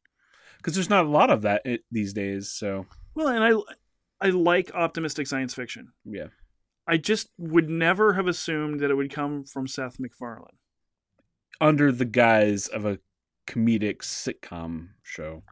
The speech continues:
Speaker 2: Which is the way they led the series.
Speaker 1: Right.
Speaker 2: So.
Speaker 1: Let's move on. Um, this looks like it may be more than that meets the eye,
Speaker 2: Oh,
Speaker 1: Sean.
Speaker 2: God.
Speaker 1: Yeah, this
Speaker 2: See,
Speaker 1: is payback
Speaker 2: this is
Speaker 1: for yours,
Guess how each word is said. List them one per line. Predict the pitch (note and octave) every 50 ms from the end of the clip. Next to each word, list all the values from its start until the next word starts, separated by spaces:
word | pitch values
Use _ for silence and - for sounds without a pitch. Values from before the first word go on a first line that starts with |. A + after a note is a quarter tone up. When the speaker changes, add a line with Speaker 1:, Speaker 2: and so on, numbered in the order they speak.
| _ -
Speaker 2:
Which | F#3 F#3+ F#3+ -
is | G3+ F3+ -
the | - F3+
way | E3+ E3+ E3+
they | D#3+ D3+ C#3+ C#3+
led | C#3 C#3 C3+ C3+ C3 B2+ B2+ B2 - -
the | C3+ B2+
series. | - - C3 A#2 G#2+ G#2+ E2 E2+ - - -
Speaker 1:
Right. | A#1 - - _ _ _ _ _ _ _ _ _ _ _ - _ -
Speaker 2:
So. | - - C3 B2 A#2 A2+ A#2 - - - - _ _ _ -
Speaker 1:
Let's | B3 B3 -
move | C#4 C#4 B3+ G#3
on. | A#3+ A#3+ G3 C3+ A#2+ A2+ G#2+ G#2 G2+ G2+ - - -
Um, | C3 C3+ C3+ C#3 C#3 C#3 C#3 C3+ C3 C3+ C3+ B2+ A#2+ - _ _ _ _ _ _ _ _ _ _ - - - - -
this | C#3+ G3+ A3 - -
looks | A#3+ - - -
like | G3+ - -
it | D#3+ D3
may | D3+ D3 D3
be | C#3 C3+ C3
more | B2+ B2 B2 A#2 B2 B2+ B2+ B2
than | A#2 A#2+ A2+ A2+ G#2+ A2+ A#2+ G#2
that | G2+ G2+
meets | G#2+ G#2+ G#2 A2 G#2+ - - - - -
the | - G2+ G2 F2+
eye, | E2+ E2 D#2+ -
Speaker 2:
Oh, | C#3+
Speaker 1:
Sean. | C3 B2+ B2 A#2+ A#2 A2+ A2
Speaker 2:
God. | - B2 A#2+ A#2+ A#2+ A#2+ A#2+ A#2+ C3+
Speaker 1:
Yeah, | C#3+ C3+ B2
this | A#2+ C#3 D3+ D#3+
Speaker 2:
See, | D#3+ D3+
Speaker 1:
is | D3+
payback | - - C3+ B2+ G#2+
Speaker 2:
this | F#2+ G#2+ G#2+ - -
is | -
Speaker 1:
for | - A#2
yours, | A2 G#2 G2+